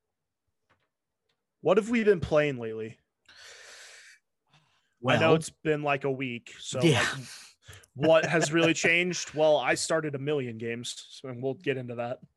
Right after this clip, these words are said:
Speaker 2: Yeah. Uh, I have not.
Speaker 1: <laughs>
Speaker 2: Um, I've been grinding a little more N H L with the boys.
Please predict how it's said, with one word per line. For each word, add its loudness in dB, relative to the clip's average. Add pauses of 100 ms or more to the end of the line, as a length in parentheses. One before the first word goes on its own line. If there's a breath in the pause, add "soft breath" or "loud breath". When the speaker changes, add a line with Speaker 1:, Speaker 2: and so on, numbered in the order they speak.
(160)
Speaker 2:
Yeah. -4 (300)
Uh, -2
I -6
have -4
not. -4 (140)
Speaker 1:
<laughs> - (240)
Speaker 2:
Um, -2 (600)
I've -4
been -2
grinding -2
a 0
little 0
more -2
N -4
H -4
L -2
with -6
the -4
boys. -6